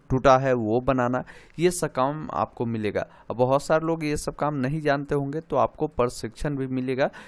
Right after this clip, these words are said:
इसके बारे में भी यहाँ पर जानकारी दिए गए हैं। इसमें आइए पूरी अपडेट मैं बताता हूँ। इसमें बताया गया है कि प्रदेश के युवाओं को रोजगार एवं स्वरोजगार से जोड़ने के लिए, आ, हर घर नल जल निश्चय अंतर्गत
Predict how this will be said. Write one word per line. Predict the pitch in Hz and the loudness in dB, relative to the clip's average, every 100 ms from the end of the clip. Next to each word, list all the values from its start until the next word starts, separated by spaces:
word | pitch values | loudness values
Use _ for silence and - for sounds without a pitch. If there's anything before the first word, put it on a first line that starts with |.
| - - | -16 -8
इसके | 139 - 170 | -6 0 4
बारे | 135 127 | 4 4
में | 143 135 | 2 -2
भी | 151 | -4
यहाँ | 113 123 | -2 -2
पर | 113 117 | -2 -4
जानकारी | 117 110 101 104 | -2 -4 -2 -2
दिए | 98 101 92 | -2 -6 -4
गए | 95 | -6
हैं। | 92 | -6
इसमें | - 131 175 | -8 -6 -2
आइए | 170 175 | 0 0
पूरी | 175 135 139 | -2 -2 0
अपडेट | 143 113 120 123 | 0 -2 -4 -2
मैं | 127 117 | -2 -2
बताता | 107 95 92 87 | -4 -2 0 0
हूँ। | 92 110 - - - - | -4 -6 -14 -20 -12 -8
इसमें | 143 180 | -4 -2
बताया | 160 139 156 | 0 2 2
गया | 160 139 | 4 6
है | 131 180 | 4 2
कि | 175 | -6
प्रदेश | - 143 135 160 | -4 -4 0 -2
के | - 175 | 0 -2
युवाओं | 156 120 120 156 | 2 4 4 4
को | 135 147 - - - | 0 -4 -6 -12 0
रोजगार | 135 123 139 175 | 2 2 2 2
एवं | 165 151 151 | 2 -2 -6
स्वरोजगार | - 127 123 120 117 143 | -2 0 0 0 2 2
से | 151 143 147 | 2 -4 -4
जोड़ने | 120 120 127 143 | -2 0 0 -2
के | 143 | -2
लिए, | 135 139 165 - - _ - | -2 -2 -4 -10 -20 _ 0
आ, | 104 107 110 | 4 6 6
हर | 123 160 | 6 4
घर | 160 143 156 | 4 0 0
नल | 127 123 156 156 | 0 0 0 -4
जल | 127 131 143 - - - - | 0 0 0 -4 -18 -16 -4
निश्चय | 131 147 - 180 190 226 _ _ _ - | 0 0 4 4 4 -2 _ _ _ -6
अंतर्गत | 156 165 139 147 | 0 2 2 0